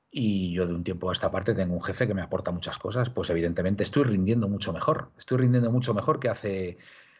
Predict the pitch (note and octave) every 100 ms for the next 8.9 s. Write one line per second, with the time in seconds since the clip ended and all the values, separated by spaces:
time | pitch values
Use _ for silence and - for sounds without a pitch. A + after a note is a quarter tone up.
0 | _ A2+ B2 G#2 E2+ D#2 D#2 - C#2+ -
1 | B2+ C3 G#2+ - E2 E2 E2 - - -
2 | - - - - - F2+ F2 F2 F2 -
3 | G#2 G#2 F#2 D3 C3+ B2+ A#2 A2+ C#3 G3
4 | - - - - - _ - G#2+ A2 G#2+
5 | A2+ A#2 B2 B2+ E3 E3+ A#3+ - A#2+ G2+
6 | F#2+ F#2 F#2 G2 F2+ F2+ F2+ F2+ F2+ F#2
7 | G2 G2 F#2+ - B2 D#3 C#3+ F#2+ - A2+
8 | G#2 G2+ G#2 G2+ G#2 G#2+ A#2+ D#3+ G3